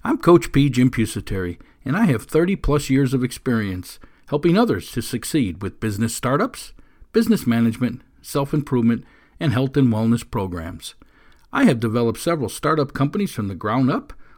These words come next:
along with being a business and physical education teacher and a head football coach at a high school here in Florida.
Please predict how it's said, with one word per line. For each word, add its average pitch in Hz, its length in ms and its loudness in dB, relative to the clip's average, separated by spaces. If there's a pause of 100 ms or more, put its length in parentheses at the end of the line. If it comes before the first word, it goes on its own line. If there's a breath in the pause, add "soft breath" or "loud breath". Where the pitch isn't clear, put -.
(100 soft breath)
along 196 300 2
with - 160 -4
being 123 200 4
a 107 60 0
business 156 540 2
and 92 120 -8
physical 139 460 -2
education 170 560 -2
teacher 220 400 -2 (580 soft breath)
and 151 120 2
a 143 60 2
head 151 180 0
football 110 420 -2
coach 104 380 -8
at 135 100 -2
a 127 40 0
high 135 140 0
school 104 340 -6
here 113 180 -2
in 120 80 0
Florida. 92 420 -6